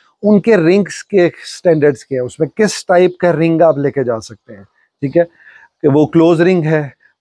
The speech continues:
वो, अ, ओपन रिंग है, वो ब्रीडर का ओन रिंग बर्ड हो या उस सोसाइटी का रिंग बर्ड हो, ये आपने उस सोसाइटी जिसमें आप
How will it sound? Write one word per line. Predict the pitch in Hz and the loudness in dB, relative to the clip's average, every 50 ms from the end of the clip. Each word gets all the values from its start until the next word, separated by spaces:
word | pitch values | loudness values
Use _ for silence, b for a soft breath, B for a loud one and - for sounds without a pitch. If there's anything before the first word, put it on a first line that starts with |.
| _ 117 | _ -8
वो, | 123 135 143 147 147 147 147 151 | -4 0 0 2 2 4 4 4
अ, | 165 147 - - 165 170 - - _ | 2 2 2 0 -2 -2 -4 -4 _
ओपन | 170 151 156 180 180 185 170 | -4 -2 0 0 0 0 2
रिंग | 170 175 165 160 147 | 2 2 0 0 -2
है, | 143 147 143 143 | -2 -2 -2 -2
वो | 139 131 147 180 - - _ _ _ _ | 0 0 -2 -2 -4 -6 _ _ _ _
ब्रीडर | 139 131 156 160 160 165 190 196 180 | -6 -2 0 0 2 2 2 2 0
का | - - 190 196 | 0 0 0 0
ओन | 190 - 165 165 175 185 185 180 | 0 -2 -2 -2 0 0 2 2
रिंग | 180 185 180 175 | 0 0 0 0
बर्ड | - 185 185 147 | 0 0 -2 0
हो | 143 175 180 | -2 -2 0
या | 170 165 175 156 | 2 0 0 0
उस | 180 175 185 - - | 0 -2 -4 -4 -6
सोसाइटी | - 151 - - 147 147 131 - 185 | -10 -8 -6 -4 -4 -4 -4 -6 -4
का | 165 190 180 | 0 0 0
रिंग | 170 160 160 156 | 0 -2 -2 0
बर्ड | 165 160 147 | 0 0 2
हो, | 160 170 | 2 2
ये | 165 160 | 2 2
आपने | 170 135 147 151 151 139 165 180 | 2 4 2 2 0 0 -4 -6
उस | 175 160 - - | -6 -6 -8 -10
सोसाइटी | 156 - - 147 139 123 156 156 | -14 -8 -6 -6 -6 -2 -4 -4
जिसमें | 143 147 135 - 151 147 143 | -2 -4 -6 -6 -4 -4 -4
आप | 139 | -4